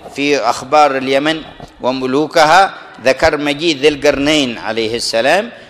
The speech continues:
وسلام على النبي هود على نبينا وعليه أفضل الصلاة والسلام. وفي أخبار سيدنا سليمان عليه السلام أنه أمر الريح أن تمر به إلى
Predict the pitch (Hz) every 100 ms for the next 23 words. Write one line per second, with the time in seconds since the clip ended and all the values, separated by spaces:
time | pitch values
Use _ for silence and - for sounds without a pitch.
0 | - 104 - 120 135 160 147 113 113 127
1 | 127 117 104 107 139 147 98 110 107 101
2 | 127 127 104 92 113 113 - 107 110 -
3 | 107 113 92 - 90 76 - _ _ _
4 | _ _ _ - 131 143 160 165 143 -
5 | - - 123 120 143 175 160 - 165 175
6 | 165 165 - 160 165 160 170 180 151 147
7 | 156 135 127 139 135 117 113 139 143 151
8 | 165 175 165 160 156 170 190 - 160 165
9 | 151 156 165 165 147 120 107 98 - -
10 | - - - 117 127 156 151